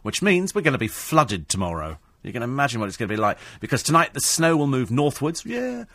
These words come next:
Clear spells, widespread frost, and, uh, sleet or snow falling to the south and southwest tomorrow. Dry, mostly cloudy, and, uh, the sleet or snow falling in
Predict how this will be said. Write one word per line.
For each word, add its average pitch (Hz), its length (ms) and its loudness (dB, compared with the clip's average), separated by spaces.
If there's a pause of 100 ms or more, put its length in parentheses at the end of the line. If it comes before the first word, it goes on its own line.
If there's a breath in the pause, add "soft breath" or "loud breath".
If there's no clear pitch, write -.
(160 soft breath)
Clear 202 160 6
spells, 175 460 4
widespread 170 420 2
frost, - 560 2 (540 soft breath)
and, 127 400 2
uh, 131 100 2
sleet 165 300 2
or 117 40 2
snow 107 220 0
falling 107 300 0
to - 80 -10
the 104 80 -6
south 117 280 2
and 107 80 -4
southwest 104 460 -4
tomorrow. 110 300 0
Dry, 127 260 2
mostly 139 320 0
cloudy, 107 500 -2 (460 loud breath)
and, 107 420 -2
uh, 110 140 4
the - 80 -6
sleet 127 300 2
or - 20 0
snow 107 220 0
falling 110 300 2
in 104 180 0